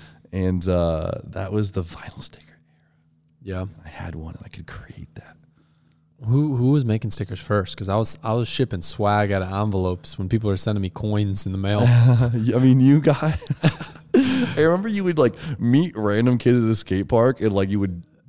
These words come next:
Speaker 2: I was
Speaker 1: buy
Speaker 2: dealing
Speaker 1: You were
Speaker 2: stickers.
Speaker 1: dealing sti-, I was like, you're like, "Hold on, some guy's coming." Like, he, like, made these in his art classroom at his co-, community college, and he was, like, selling you stickers.
Speaker 2: Yeah, there was, like, there was a kid, he was
Speaker 1: Yeah.
Speaker 2: in, uh, was it Adam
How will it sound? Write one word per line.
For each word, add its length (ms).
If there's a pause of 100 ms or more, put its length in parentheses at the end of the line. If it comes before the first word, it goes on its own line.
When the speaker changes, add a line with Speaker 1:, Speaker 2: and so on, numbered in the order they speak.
Speaker 2:
I 60
was 100
Speaker 1:
buy 80
Speaker 2:
dealing 420
Speaker 1:
You 20
were 40
Speaker 2:
stickers. 460
Speaker 1:
dealing 320
sti-, 180
I 40
was 120
like, 160
you're 180
like, 100
"Hold 220
on, 80
some 140
guy's 240
coming." 320
Like, 380
he, 180
like, 160
made 200
these 260 (220)
in 120
his 160 (100)
art 260 (320)
classroom 560
at 140
his 100
co-, 160 (140)
community 440
college, 460
and 80
he 60
was, 120
like, 140
selling 260
you 100
stickers. 380
Speaker 2:
Yeah, 80
there 80
was, 120
like, 140
there 100
was 100
a 40
kid, 280
he 120
was 140
Speaker 1:
Yeah. 80
Speaker 2:
in, 140
uh, 440 (560)
was 140
it 120
Adam 340